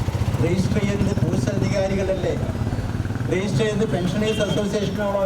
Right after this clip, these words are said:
ഈ പെൻഷൻ കിട്ടുന്ന ആളുകളാണോ? അല്ല. കഴിഞ്ഞ മാസം ഇരുപത്തിരണ്ടാം തീയതി ഈ ഇരുപത്തിനാലായിരം വരുന്ന പെൻഷൻ, ആ, വാങ്ങുന്ന ആളുകൾക്ക് വേണ്ടിയുള്ള പെൻഷൻ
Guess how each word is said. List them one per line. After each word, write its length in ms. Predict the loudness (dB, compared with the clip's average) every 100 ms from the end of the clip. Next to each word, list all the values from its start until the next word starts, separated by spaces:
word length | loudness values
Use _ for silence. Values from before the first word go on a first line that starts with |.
| 0
ഈ 20 | -2
പെൻഷൻ 300 | -4 -2 -4 -6 -6 -4
കിട്ടുന്ന 240 | -2 -2
ആളുകളാണോ? 560 | -2 0 0 0 -2 -4 -6 -4
അല്ല. 140 | -2 -2 -2 -6 -8 -8 -8 -8 -4 0
കഴിഞ്ഞ 260 | 2 2 2
മാസം 300 | 0 0 0 0
ഇരുപത്തിരണ്ടാം 760 | 2 0 0 0 2 2 0 0 -2
തീയതി 420 | 0 0 0 0 0 0 0 0 0 0 0 0
ഈ 20 | 0
ഇരുപത്തിനാലായിരം 1000 | 0 0 0 0 0 -2 -2 -2 0 0 0
വരുന്ന 300 | -2 -2 -2 -2 -4 -2
പെൻഷൻ, 360 | -2 -2 -2 -4 -6 -6 -6 -6 -4 -2
ആ, 40 | -2 -2
വാങ്ങുന്ന 380 | 0 0 0 0 0
ആളുകൾക്ക് 480 | 0 0 -2 0 0 0
വേണ്ടിയുള്ള 460 | 0 0 2 0 0 0
പെൻഷൻ 340 | 0 2 0